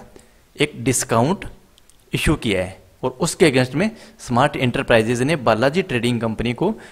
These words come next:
ये क्रेडिट note issue कर दिया। तो दोस्तों, अगर ये तो smart enterprises की तरफ से issue किया हुआ है,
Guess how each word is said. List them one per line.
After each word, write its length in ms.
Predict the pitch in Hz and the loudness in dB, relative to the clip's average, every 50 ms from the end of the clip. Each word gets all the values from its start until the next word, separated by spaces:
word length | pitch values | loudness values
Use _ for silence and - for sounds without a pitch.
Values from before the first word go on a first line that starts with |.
| - - - | -20 -12 -4
ये 180 | 120 147 190 | 0 2 2
क्रेडिट 560 | 185 185 - - 127 123 120 110 135 127 131 | 2 0 -2 2 2 4 4 2 0 -2 0
note 340 | 131 117 123 147 185 180 - - - | 0 2 2 2 0 -2 -4 -8 -8
issue 240 | 131 120 - 143 131 | -6 -2 -2 -2 -2
कर 160 | - - 92 | -2 -2 -6
दिया। 340 | 82 - 80 80 80 - - - - - - - - - - _ _ _ _ - - - - - - - | -8 -8 -12 -10 -10 -10 -12 -14 -16 -18 -20 -20 -20 -20 -20 _ _ _ _ -20 -20 -20 -20 -14 -6 -2
तो 80 | 180 | 0
दोस्तों, 300 | 156 156 170 160 - 220 214 - - - - - - | 2 2 2 4 2 2 2 0 -8 -20 -16 -8 -6
अगर 280 | 151 165 175 208 - - - | -4 -2 0 -2 -2 -4 -4
ये 160 | 135 135 175 | 0 2 2
तो 260 | 180 185 - 185 - - | 2 4 2 -2 0 -2
smart 420 | - - 151 143 135 143 160 - - | -4 -2 0 0 2 2 0 0 -2
enterprises 580 | 160 143 - 165 160 170 160 151 156 160 - | -4 -2 -2 0 2 2 2 2 0 -2 -2
की 120 | - 175 160 | -2 -2 0
तरफ 200 | - 160 143 120 | 0 0 -2 -2
से 120 | - 214 | -2 -4
issue 340 | - - 147 127 - 208 220 | -4 -4 -6 -6 -4 -4 -4
किया 300 | 220 - - 139 117 101 | -4 -2 2 2 4 4
हुआ 160 | 95 95 90 | 2 0 -2
है, 300 | - - - - - - | -4 -6 -10 -16 -20 -20